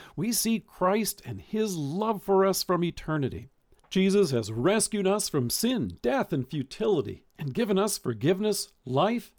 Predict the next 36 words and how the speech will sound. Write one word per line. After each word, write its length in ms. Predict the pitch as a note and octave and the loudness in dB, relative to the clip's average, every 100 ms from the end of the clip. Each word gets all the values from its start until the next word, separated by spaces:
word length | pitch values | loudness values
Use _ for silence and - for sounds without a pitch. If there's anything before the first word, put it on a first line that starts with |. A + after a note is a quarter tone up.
| _ | _
and 120 | - C4 | -2 -2
a 60 | |
purpose. 560 | - D#4 - B2+ - - _ _ _ _ - | 0 -2 -2 -4 -6 -8 _ _ _ _ -6
Through 240 | B3+ D#4 | 0 0
faith, 440 | - F#3 D#3 G3+ | 2 2 2 -2
by 180 | - B2+ | -2 0
what 260 | C3 F#3 G3 | 0 0 0
he 120 | F#3 | 0
has 140 | C#3+ | 0
done 260 | A2 E3+ G3+ | 0 0 0
for 180 | F3+ F3 | 0 2
us 180 | F#3 E3+ | 2 0
on 80 | |
the 80 | C#3+ | -4
cross, 480 | - E3+ G3 G3+ - | -2 0 0 -2 -4
we 160 | A3 A#3 | -4 -2
are 200 | G#3+ F3 | 0 0
his 280 | F3+ B2 | 0 0
redeemed 580 | A2+ A2 - F#3+ G#3+ G3 | -2 -4 -2 0 2 2
and 160 | C#3+ B2+ | 0 0
beloved 500 | B2+ C3+ E3 F3+ C#3+ | 0 0 2 0 -4
children. 560 | - D#3 C3+ F#2 G2+ - - - - - | -6 -4 -4 -8 -16 -20 -20 -20 -20 -4
We 100 | F#3 | 0
discover 540 | F#3 D#3+ - G3+ G3 F3 | 2 2 0 2 2 4
the 80 | D3+ | 2
love 460 | C3+ D3 E3 C3 | 2 2 2 2
which 300 | G#2 - - - | -2 -8 -4 2
David 360 | F3 G3 B2+ | 4 4 0
writes 400 | A#2+ E3 G3+ G3+ | -2 -2 -2 0
about 240 | F#3 F3+ E3 | 0 2 0
in 80 | |
the 100 | D3+ | -2
Psalms 540 | B2+ - D#3+ D3+ A2+ G#2+ | -2 0 0 0 -2 -2
when 100 | B2+ | -2
he 80 | C3 | 0
says, 380 | D#3+ D3+ C#3 | 0 2 0